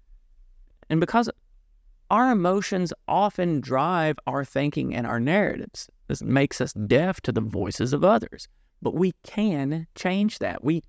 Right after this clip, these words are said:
can decide to let our thinking drive our emotions. To quote Sherry Turkle, "In-person conversation leads to emotional connection, allowing us to see and hear one another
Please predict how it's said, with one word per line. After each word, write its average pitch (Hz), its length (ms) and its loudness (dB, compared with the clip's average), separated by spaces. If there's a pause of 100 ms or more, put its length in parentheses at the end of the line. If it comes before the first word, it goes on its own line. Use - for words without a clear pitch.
(160)
can 147 800 -2 (340)
decide 139 680 0
to 135 120 -2
let 123 220 0
our - 160 -4
thinking 233 760 0 (540)
drive 120 320 4
our 156 220 4
emotions. - 760 -2 (1200)
To - 100 -6
quote 123 240 4
Sherry 120 340 2
Turkle, 175 460 -2 (1300)
"In-person 165 720 2
conversation 135 960 -2 (420)
leads 120 380 0
to 107 280 -2
emotional 113 680 2
connection, 185 640 -2 (440)
allowing 117 460 2
us 120 160 -2
to - 140 -10
see 156 320 0
and 170 100 2
hear 262 300 2
one 147 180 0
another 95 480 -4